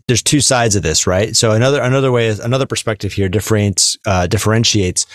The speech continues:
uh, quiet quitting from, uh, what we saw in the, uh, Wi-, Wikipedia article, quote, "work to rule."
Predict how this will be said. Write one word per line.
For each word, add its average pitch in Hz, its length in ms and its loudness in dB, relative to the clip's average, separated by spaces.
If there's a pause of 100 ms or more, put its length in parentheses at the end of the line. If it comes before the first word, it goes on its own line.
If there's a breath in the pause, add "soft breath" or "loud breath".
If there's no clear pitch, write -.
(320 loud breath)
uh, 98 120 0
quiet 123 360 0
quitting 104 360 0
from, 95 500 0 (360 loud breath)
uh, 95 220 2
what 95 220 0
we 95 180 -2
saw 101 400 2
in 95 140 0
the, 90 260 -2
uh, 87 120 -2
Wi-, 87 300 0
Wikipedia 110 540 0
article, 87 540 -2
quote, 101 340 0
"work 107 460 -2 (120)
to 98 440 0 (260)
rule." 95 580 0